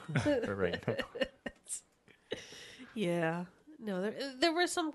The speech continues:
Speaker 2: cool parts of that game, but I think, um, a-, almost in the way of, like, um, like, Red Dead or something. Like, the bulk of the game is great,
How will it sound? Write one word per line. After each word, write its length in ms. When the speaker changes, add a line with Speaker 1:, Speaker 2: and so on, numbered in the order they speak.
Speaker 2:
cool 240
parts 240
of 100
that 140
game, 280
but 160
I 60
think, 340
um, 340
a-, 100
almost 580
in 80
the 100
way 280
of, 160
like, 580
um, 680
like, 200
Red 260
Dead 200
or 60
something. 460
Like, 320
the 180
bulk 300
of 100
the 80
game 320
is 140
great, 500